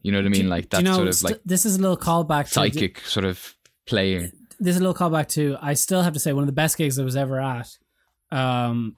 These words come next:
Speaker 2: was when we went to see Ty Segall in, um, in the
Speaker 1: Oh.
Speaker 2: Tivoli. Holy shit! There was moments
Speaker 1: So
Speaker 2: in that
Speaker 1: good.
Speaker 2: where he just jammed for, like, fifteen minutes, and the two, uh, like,
Speaker 1: Yeah.
Speaker 2: and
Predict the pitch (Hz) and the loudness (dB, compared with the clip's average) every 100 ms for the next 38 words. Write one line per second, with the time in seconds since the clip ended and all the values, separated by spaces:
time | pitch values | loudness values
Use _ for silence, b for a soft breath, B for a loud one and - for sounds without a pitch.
0 | - 135 131 131 135 139 135 127 127 117 | -4 -4 -2 0 0 0 0 -2 -4 -4
1 | 135 123 139 131 127 127 127 120 117 117 | -4 -2 -2 -2 -2 -4 -4 -2 -2 -2
2 | 117 113 113 110 110 107 107 _ _ _ | -4 -4 -6 -6 -6 -8 -10 _ _ _
3 | _ - 127 120 117 107 98 - 127 143 | _ -10 -4 -2 -2 -2 -4 -4 -2 0
4 | 165 - b b b b 262 277 147 120 | -2 -2 b b b b 2 2 2 0
5 | - 170 - B B 220 220 233 381 392 | 0 0 -2 B B 0 4 4 4 4
6 | 254 247 208 185 196 180 151 165 165 170 | 2 2 2 2 2 2 0 2 2 2
7 | 165 - 139 127 - 147 - 139 135 131 | 2 0 -2 -2 -2 -4 0 0 0 0
8 | 120 - - - 127 123 120 117 113 b | -2 -2 -4 -4 -2 0 0 -2 -6 b
9 | b b b 117 160 175 165 165 107 185 | b b b -2 0 0 2 2 2 0